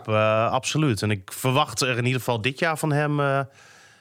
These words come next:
Speaker 2: ja, toch nog wel, eh, veel meer van. Zegt ook wel wat, hè, dat hij als, eh, tweede aanvoerder is benoemd.
Speaker 1: Ja, maar, en de eerste is dus
Speaker 2: Eerst is, eh, Pelupessi inderdaad.
Speaker 1: W-, wat brengt hij, eh, de ploeg tot nu toe dan?
Speaker 2: Nou, het is gewoon een, ehm,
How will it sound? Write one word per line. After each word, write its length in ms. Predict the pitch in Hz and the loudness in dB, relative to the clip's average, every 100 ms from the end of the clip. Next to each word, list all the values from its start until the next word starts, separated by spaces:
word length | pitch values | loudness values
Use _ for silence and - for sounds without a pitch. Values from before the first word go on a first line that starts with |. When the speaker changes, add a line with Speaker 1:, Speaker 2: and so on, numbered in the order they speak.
| _ | _
Speaker 2:
ja, 180 | 151 110 | -4 -2
toch 180 | 139 123 | -2 -2
nog 140 | 123 | -2
wel, 400 | 127 131 127 127 | 0 2 2 0
eh, 60 | 123 | 0
veel 240 | - 131 | 0 0
meer 240 | 131 139 | 2 0
van. 120 | 107 104 | 0 0
Zegt 260 | 131 - | 0 0
ook 100 | 139 | 0
wel 120 | 135 | 0
wat, 180 | 123 117 | 0 0
hè, 100 | 147 | 0
dat 120 | 156 | 0
hij 280 | 120 117 117 | 0 0 2
als, 260 | 107 - - | 2 0 0
eh, 240 | 107 104 | 2 2
tweede 320 | 101 - 117 110 | 0 -2 0 0
aanvoerder 440 | 117 117 113 98 | 0 -2 -4 -4
is 120 | 92 | -6
benoemd. 400 | - 92 92 - _ _ _ _ | -6 -6 -6 -8 _ _ _ _
Speaker 1:
Ja, 160 | - 143 | 0 0
maar, 120 | 180 | 0
en 180 | 180 156 | 0 2
de 100 | 143 | 4
eerste 540 | 180 202 - 120 131 | 4 4 2 0 0
is 160 | 127 123 | 0 0
dus 340 | 113 120 - - | 0 0 -2 -6
Speaker 2:
Eerst 280 | - 175 - | -4 -2 0
is, 240 | 117 101 - | 0 2 2
eh, 80 | 101 | 0
Pelupessi 540 | 117 113 - 160 - 101 | 0 -4 -2 -4 -2 -2
inderdaad. 500 | 85 78 69 - _ _ | -4 -6 -8 -12 _ _
Speaker 1:
W-, 60 | 160 160 | -8 -2
wat 180 | 185 170 | -2 0
brengt 260 | 190 196 | 0 0
hij, 520 | 165 135 127 120 117 117 | 2 2 2 2 2 0
eh, 60 | |
de 80 | 117 | -2
ploeg 400 | 110 135 117 - | -2 -2 -2 -4
tot 240 | - 131 123 | -6 -4 -2
nu 100 | 113 | -2
toe 140 | 120 | -2
dan? 220 | 110 117 - _ _ _ | -2 -4 -6 _ _ _
Speaker 2:
Nou, 180 | 120 143 | 0 0
het 120 | 139 | 0
is 140 | 156 | 0
gewoon 360 | - 160 151 151 | 2 4 4 4
een, 180 | 143 143 | 4 4
ehm, 500 | 139 135 131 131 127 | 4 2 2 2 0